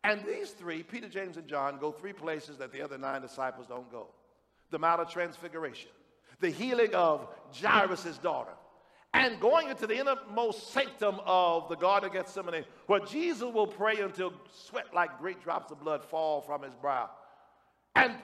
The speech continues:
Peter denied the Lord, not once, not twice, but three times. And the Lord had already scheduled him to preach the Pentecostal sermon on the day of Pentecost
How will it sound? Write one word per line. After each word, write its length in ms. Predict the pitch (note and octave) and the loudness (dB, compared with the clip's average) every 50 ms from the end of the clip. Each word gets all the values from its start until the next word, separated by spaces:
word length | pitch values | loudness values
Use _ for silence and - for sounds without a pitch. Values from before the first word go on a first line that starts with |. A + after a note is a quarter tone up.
| - | 2
Peter 300 | - F#4+ A4 G#4+ F4 D#4+ | 4 6 6 6 6 4
denied 480 | D#4 D4+ C4+ C4+ C#4 C#4+ D4 D4+ D4+ D4 C#4+ | 4 4 4 6 8 8 8 8 6 6 4
the 80 | C4+ C4 | 2 2
Lord, 480 | C4+ C#4 C4+ B3+ G#3+ F3 D3 - - - - - - - - | 4 4 4 6 6 4 4 2 -2 -6 -12 -18 -20 -10 -6
not 220 | - - - - | -4 -4 -4 -4
once, 220 | F#3 G3 F#3+ - G3 | -4 -6 -6 -6 -8
not 160 | E3+ - - | -10 -10 -8
twice, 300 | - F3+ F3 E3+ F3 - F#3 | -4 -2 -2 -2 -2 -6 -10
but 140 | F#3 - - | -14 -14 -10
three 160 | - - E4+ | -10 -10 -10
times. 520 | - - - D#3 B2+ A2 - - - - - _ _ _ _ - - - | -8 -6 -4 -4 -4 -6 -8 -14 -20 -20 -20 _ _ _ _ -8 0 2
And 140 | A3 G#3 G3+ | 2 2 2
the 80 | A3 | 0
Lord 260 | A#3+ C#4 C#4 C4+ B3+ | 0 4 4 6 6
had 140 | G#3+ A3 G#3+ | 6 6 6
already 580 | G#3 A#3+ B3 B3+ A#3+ A3 G#3 G#3+ F#3+ E3 D#3+ E3+ E3 - - - - - _ _ _ _ _ | 6 6 4 4 2 2 2 0 0 0 -2 -4 -8 -10 -16 -20 -20 -20 _ _ _ _ _
scheduled 560 | - - - - - D4 C4+ G#3 F#3 F#3+ E3 | -18 -18 -18 -4 0 0 0 2 0 -4 -6
him 260 | C#3+ D#3 D3+ D3+ D#3 D3 | -6 -6 -6 -6 -6 -6
to 60 | D3 | -8
preach 640 | D3 - F#3+ A#3 A3+ A#3 - - - - - - _ _ _ _ _ _ _ _ | -8 -8 -10 -10 -10 -10 -14 -18 -18 -20 -20 -20 _ _ _ _ _ _ _ _
the 100 | - F#3+ | -2 -2
Pentecostal 720 | F#3+ - C#4 B3+ G#3+ G#3+ G#3 G3 G#3 F#3+ E3+ - - - D#3 | 2 2 2 2 2 0 0 2 2 2 2 0 -6 -12 -12
sermon 440 | - - - G3 E3+ D3+ D#3 D#3 D#3+ | -12 -6 -4 -2 -2 -2 -2 -4 -6
on 100 | D#3 D3+ | -6 -6
the 80 | D#3 | -6
day 160 | D3+ E3+ F3 | -6 -2 -2
of 100 | E3+ D#3 | -2 -2
Pentecost 640 | - F3 F3 D3+ C#3 C#3+ C3+ C3 A2+ G2 - - | -2 -4 -6 -6 -6 -8 -6 -6 -6 -8 -10 -16